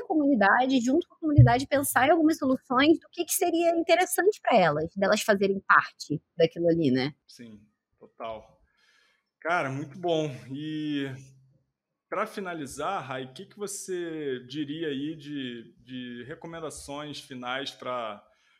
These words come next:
Speaker 2: pra marcas, é, ficarem atentas, não caírem em armadilhas aí? O que que você diria de sábio aí pra galera?
Speaker 1: Eu acho que a gente já até comentou, que é mais a questão de não fazer só por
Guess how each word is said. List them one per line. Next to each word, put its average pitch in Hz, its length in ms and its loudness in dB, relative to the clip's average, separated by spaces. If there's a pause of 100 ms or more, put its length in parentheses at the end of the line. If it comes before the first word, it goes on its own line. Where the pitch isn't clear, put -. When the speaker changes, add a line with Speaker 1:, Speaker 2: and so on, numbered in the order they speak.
(160)
Speaker 2:
pra 175 120 -6
marcas, 165 840 -4 (100)
é, 139 400 -8
ficarem 170 360 -8
atentas, 151 760 -8
não 147 160 -12
caírem 143 360 -8
em - 20 -10
armadilhas 135 1080 -10
aí? 127 400 -10
O - 500 -20
que 160 80 -16
que 160 80 -18
você 160 240 -10
diria 131 500 -6 (560)
de 120 140 -20
sábio 117 460 -10
aí 110 40 -20
pra 113 120 -14
galera? 104 360 -16 (520)
Speaker 1:
Eu 214 120 4
acho 220 280 6
que 285 160 4
a 254 40 8
gente 262 200 -4
já 285 80 6
até 269 180 0
comentou, 311 460 4
que 220 100 -2
é 226 60 2
mais 220 240 -2
a 277 80 2
questão 247 340 -4
de 254 140 0
não 247 260 2
fazer 254 400 6
só - 220 -2
por 254 160 -8